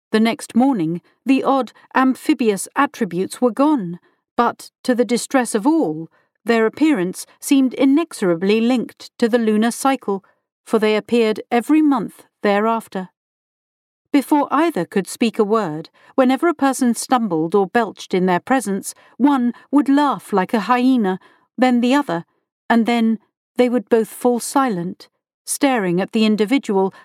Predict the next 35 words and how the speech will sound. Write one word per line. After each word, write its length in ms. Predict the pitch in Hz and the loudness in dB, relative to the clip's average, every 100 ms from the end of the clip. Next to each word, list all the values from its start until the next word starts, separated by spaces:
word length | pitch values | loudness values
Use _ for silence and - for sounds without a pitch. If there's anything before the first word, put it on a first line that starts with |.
| - | 0
until 340 | 247 240 240 | 0 2 -2
he 300 | - 262 247 | 0 0 0
or 180 | - 220 | 0 0
she 440 | - 320 330 170 | 0 0 0 -2
fled 360 | 180 - 220 214 | -8 -2 -2 0
the 100 | 240 | 0
room. 340 | 240 269 196 - _ _ _ _ _ _ _ _ _ _ _ _ _ _ - | 2 0 -2 -8 _ _ _ _ _ _ _ _ _ _ _ _ _ _ 0
One 220 | 269 277 | 2 2
day, 300 | 170 147 151 _ _ _ - | 0 -6 -10 _ _ _ -2
after 260 | 226 - 220 | 0 0 0
Basil 440 | 240 240 208 196 | 0 0 0 -2
began 400 | 190 196 202 190 | -2 0 0 -2
to 120 | 196 | -6
teethe, 600 | 190 - 285 175 165 - _ _ _ _ | -4 0 0 -2 -10 -12 _ _ _ _
Rosemary 540 | 269 311 - 185 175 175 | 0 0 0 -2 -2 0
was 180 | 196 - | -2 -2
discovered 480 | 220 - 233 240 | -6 -2 -2 -2
to 80 | - | -2
be 160 | 262 285 | 2 2
missing. 540 | 302 349 180 170 175 _ _ _ _ _ _ - | 2 -2 -4 -4 -6 _ _ _ _ _ _ -2
No 180 | 233 247 | 0 2
one 260 | 208 190 | 0 -2
could 200 | 175 208 | -2 -4
find 300 | - 247 254 | 0 0 0
her 140 | 185 180 | -2 -2
for 140 | - | -2
several 380 | 220 254 247 254 | 0 0 0 0
hours, 420 | 262 294 180 170 - _ - | 0 0 -4 -6 -16 _ -4
but 100 | 285 | 0
eventually 580 | 294 330 320 - 285 269 - _ | 2 0 0 0 0 0 -6 _
she 200 | - 302 | 0 2
reappeared 680 | 294 294 294 320 277 165 170 | 2 0 0 0 0 -2 0
in 160 | 202 | 0
Basil's 500 | 202 220 208 233 220 | 2 0 0 -2 -2
crib, 400 | - - 285 180 | -4 -2 0 -2